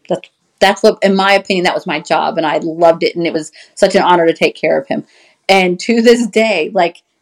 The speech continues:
years later, I will pull out of my driveway, and I will automatically look on his porch to see, you know, 'cause that's where he would sit in the morning and have a cup of coffee and, like, throw his hand up at me when I would drive by.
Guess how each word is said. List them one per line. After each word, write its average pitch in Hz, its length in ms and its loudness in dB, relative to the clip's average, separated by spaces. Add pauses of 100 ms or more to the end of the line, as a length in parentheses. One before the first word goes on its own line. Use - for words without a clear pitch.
(100)
years 233 400 0
later, 226 300 4
I 196 120 4
will 175 100 0
pull 226 180 -4
out 220 120 2
of 220 60 0
my 214 120 -2
driveway, 202 560 -2
and 185 120 -4
I 175 100 -2
will 175 160 -6
automatically 202 420 -2
look 196 160 -4
on 196 80 -8
his 185 140 -12
porch 185 260 -2
to 180 80 -12
see, 165 260 -8 (140)
you 202 140 -2
know, 175 180 0
'cause - 80 -16 (160)
that's 190 140 0
where 202 60 -2
he 214 80 0
would 202 120 0
sit 233 140 0
in 226 40 -6
the 233 60 0
morning 233 200 2
and 233 80 -2
have 226 100 0
a 226 40 -6
cup 240 200 -2
of 233 60 -8
coffee 240 340 0
and, 220 100 -2
like, 220 240 -2
throw 190 140 4
his 226 120 -2
hand 226 220 -2
up 190 100 0
at 175 140 0
me 180 80 -4
when 175 140 -2
I 170 100 0
would 170 120 -4
drive 170 260 -6
by. - 240 -4